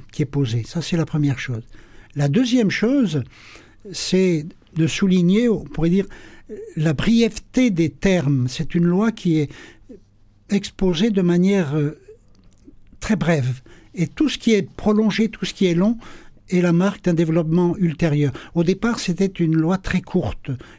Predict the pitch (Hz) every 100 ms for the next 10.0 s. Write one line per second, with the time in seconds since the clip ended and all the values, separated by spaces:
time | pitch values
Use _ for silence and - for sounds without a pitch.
0 | _ 175 165 156 147 165 156 - 170 170
1 | 160 - 156 165 143 139 - 131 - -
2 | - - - - 180 180 - - 180 147
3 | - 262 180 156 - 208 180 185 147 -
4 | 240 233 165 143 143 - 185 156 135 147
5 | 151 - 165 160 139 170 147 147 156 165
6 | 147 147 143 151 - 240 214 - - -
7 | - 220 220 165 - 226 - 143 160 185
8 | 240 - - - - - - 196 190 180
9 | 175 220 196 - - - _ 165 156